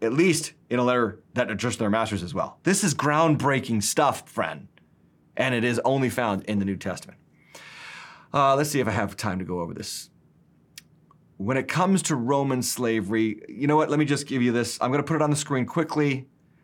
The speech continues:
This is from the Dictionary of Later New Testament Deve-, and, uh, and its Developments, uh, from the I V P Dictionary.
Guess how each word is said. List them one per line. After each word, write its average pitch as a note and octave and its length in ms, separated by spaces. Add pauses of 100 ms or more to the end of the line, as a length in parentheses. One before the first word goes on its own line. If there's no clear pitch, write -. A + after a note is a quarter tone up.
This C3 160
is D3+ 120
from C3 180
the A2+ 60
Dictionary C#3 560
of G2+ 160
Later B2+ 260
New B2 80
Testament A#2 360
Deve-, A2 260
and, G2+ 360
uh, F#2+ 440
and A2+ 120
its A2 80
Developments, G#2+ 560 (800)
uh, G2 260
from F#2+ 140
the - 140
I B2+ 100
V A#2 140
P A2 400 (600)
Dictionary. A2 640